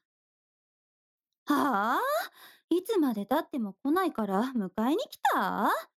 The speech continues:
ふざけんな、殺すわよ。あなたのせいで、あなたのせいで生のズッコンバッコンが台無しになったのよ。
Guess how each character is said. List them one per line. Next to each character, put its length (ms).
ふ 140
ざ 140
け 40
ん 20
な、 100
殺 320
す 40
わ 60
よ。 240
あ 140
な 160
た 160
の 100
せ 140
い 40
で、 120
あ 100
な 140
た 120
の 100
せ 240
い 40
で 120
生 320
の 100
ズ 140
ッ 60
コ 120
ン 60
バ 100
ッ 120
コ 100
ン 40
が 100
台 220
無 40
し 40
に 20
な 60
っ 40
た 60
の 40
よ。 200